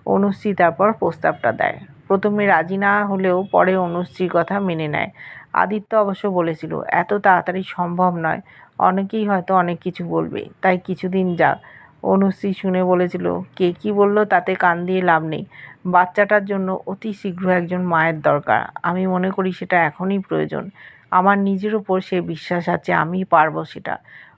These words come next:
অনুশ্রী সত্যিই খুব ভালো মেয়ে, সব থেকে বড় কথা ওর মনুষ্যত্ব। কত বড় মন থাকলে তবেই এই মাতৃত্বের দায়িত্ব নেওয়া যায়। নিজের ছেলের কথা মনে করে আদিত্য বলে, "তোমার কাছে আমি চিরঋণী অনুশ্রী, অনেক বড় মনের অধিকারী তুমি,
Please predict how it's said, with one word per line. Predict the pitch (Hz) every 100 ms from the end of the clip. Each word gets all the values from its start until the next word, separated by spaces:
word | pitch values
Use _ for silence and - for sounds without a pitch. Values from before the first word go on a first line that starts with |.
| -
অনুশ্রী | 196 214 214 - 202
সত্যিই | 208 190 - 254
খুব | - 226 180
ভালো | 170 165 160
মেয়ে, | 151 156 - - - -
সব | 214 214
থেকে | 220 208
বড় | 214 208 202
কথা | 208 202 196
ওর | 190
মনুষ্যত্ব। | 180 165 165 160 170 - - - _ _ _ -
কত | 190 220
বড় | 220 226 233
মন | 214 202
থাকলে | 202 214 214 208
তবেই | 202 170 180 202
এই | 214 214
মাতৃত্বের | 185 160 - 196 196 208 190
দায়িত্ব | 175 175 - 202 208 202 202
নেওয়া | 180 170 196
যায়। | 185 170 226 - - -
নিজের | 202 208 226 226
ছেলের | 208 190 190
কথা | 190 190 190
মনে | 180 180
করে | - 196
আদিত্য | 175 165 170 -
বলে, | 185 175 165 196 _ _ -
"তোমার | 196 208 220
কাছে | 220 214
আমি | 202 202
চিরঋণী | - 196 202 208 185 175
অনুশ্রী, | 175 170 160 - 202 233 - - -
অনেক | 185 220 240 196
বড় | 190 190
মনের | 190 180 185
অধিকারী | 175 170 165 160 165
তুমি, | 160 160